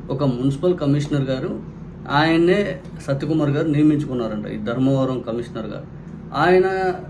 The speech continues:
గతంలో తెలుగుదేశం పార్టీ నాయకులు, కేడర్‌ని ఇబ్బంది పెట్టాడు. ఇప్పుడు కూడా ఆయన్నే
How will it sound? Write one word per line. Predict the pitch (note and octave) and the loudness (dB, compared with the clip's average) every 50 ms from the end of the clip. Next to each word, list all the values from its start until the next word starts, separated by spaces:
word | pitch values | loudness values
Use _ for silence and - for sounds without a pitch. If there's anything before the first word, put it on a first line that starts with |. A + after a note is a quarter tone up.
| - - - - | -12 -4 -2 -2
గతంలో | C#3 D3 F3+ F3+ F#3 | 0 6 6 6 6
తెలుగుదేశం | F3 E3 D3+ D#3 E3+ E3 F3 D3+ C#3 - | 4 2 0 0 2 2 2 2 2 2
పార్టీ | D#3 E3 D#3+ D3 D3+ | 2 2 2 2 2
నాయకులు, | D#3 D3+ C#3+ C#3+ D3 D3 D3 D3 D3 C#3 | 2 2 2 0 0 0 -2 -2 -2 0
కేడర్‌ని | C#3 C3+ C3+ C#3 C#3 C#3 C#3 C3+ | 0 0 0 2 0 0 0 -2
ఇబ్బంది | B2+ - C3+ C#3 C#3+ C#3 | -2 0 2 2 4 4
పెట్టాడు. | C3+ B2+ - B2+ B2 B2 D#3 | 2 0 0 -2 -2 -2 -2
ఇప్పుడు | F#3 D#3+ C3+ C3 - - E3+ E3 | -2 -2 -4 -4 -4 -2 0 2
కూడా | D#3+ F3 F3+ E3+ | 4 4 6 6
ఆయన్నే | D#3+ D3 C#3 C#3+ D#3 D#3 D#3+ E3 E3 E3 E3 D#3+ D#3 D3+ C3+ | 4 4 4 4 2 4 4 2 2 2 0 0 -2 -4 -6